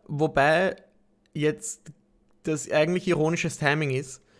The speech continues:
weil die Community von Left four Dead zwei, glaub ich, erst kürzlich ein riesiges Update,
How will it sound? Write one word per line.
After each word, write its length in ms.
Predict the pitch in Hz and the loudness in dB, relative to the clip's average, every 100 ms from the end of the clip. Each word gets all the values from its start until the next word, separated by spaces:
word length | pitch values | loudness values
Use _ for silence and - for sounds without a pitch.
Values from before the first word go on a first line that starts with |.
| _ _ _ _ | _ _ _ _
weil 260 | 147 143 135 | -4 -2 -2
die 440 | 139 139 139 127 | -4 -2 -2 -4
Community 640 | 160 160 190 233 233 139 123 | -2 2 2 2 0 -4 -4
von 520 | - 143 139 139 139 | -4 -2 0 0 0
Left 240 | 143 143 | 2 0
four 120 | - 151 | 0 0
Dead 200 | 143 - | 0 -2
zwei, 380 | - - 156 | -2 0 0
glaub 260 | 165 131 127 | 0 0 0
ich, 140 | 131 | -2
erst 160 | 135 127 | -6 -6
kürzlich 420 | - 175 175 170 | -2 -2 -2 -2
ein 220 | 151 151 - | -2 -2 -4
riesiges 640 | 139 160 233 196 190 170 | -4 0 0 0 -2 -2
Update, 680 | - 160 - - 143 135 | 0 0 0 -2 -2 -2